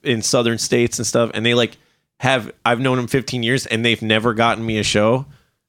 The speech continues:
And I'll book 'em if they're, like, touring with someone I like, or if they, I, I just like the guys. But every time they'll be like, "And you know I got you anytime, anytime." And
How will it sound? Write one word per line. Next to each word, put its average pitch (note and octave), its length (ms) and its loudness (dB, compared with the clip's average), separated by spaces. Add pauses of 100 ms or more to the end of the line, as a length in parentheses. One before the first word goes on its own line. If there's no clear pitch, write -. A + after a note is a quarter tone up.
(100)
And C3+ 120 2
I'll C#3 120 4
book C3 280 0
'em C3 360 -2
if B2 160 -2
they're, A#2 140 2
like, G#2+ 220 0
touring A#2+ 300 0
with A2+ 80 -2
someone A#2 260 0
I G#2+ 60 2
like, A2 320 2
or G#2+ 140 2
if D3+ 240 0
they, C3+ 340 0
I, D#3+ 260 2
I D3+ 40 0
just C#3+ 220 -2
like G#2+ 220 2
the - 60 -10
guys. F#2+ 300 0
But G#2 240 -2 (420)
every D#3 300 2
time C#3+ 260 0
they'll A#2 120 2
be A2+ 80 0
like, A2 180 0 (100)
"And B2+ 120 0
you C#3 80 2
know D3 180 4
I D3 120 2
got D#3+ 300 2
you B2+ 140 -2 (480)
anytime, C#3+ 680 2 (440)
anytime." D#3 540 2
And A#2+ 100 -6